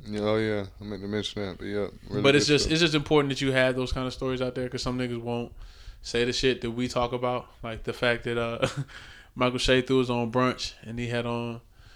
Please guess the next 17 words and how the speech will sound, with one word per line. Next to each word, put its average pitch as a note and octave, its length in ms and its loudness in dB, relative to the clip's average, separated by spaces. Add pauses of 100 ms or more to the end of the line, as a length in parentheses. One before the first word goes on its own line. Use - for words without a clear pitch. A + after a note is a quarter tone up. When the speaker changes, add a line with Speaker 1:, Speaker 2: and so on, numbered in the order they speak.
(200)
Speaker 2:
a A#2 60 -6
Jay-Z A#2+ 400 2
wig B2+ 440 0 (140)
<laughs> - 160 -20 (240)
and B2+ 480 4
it B2+ 140 -2
made B2+ 220 2
it B2 100 0
hilarious B2+ 540 0
'cause A#2+ 160 -6
that A#2+ 180 -2
conversation A#2+ 640 -2
is A#2 80 -8
really A#2+ 260 -2
out B2 220 0
there. A#2 180 -10 (680)
Uh, - 160 -18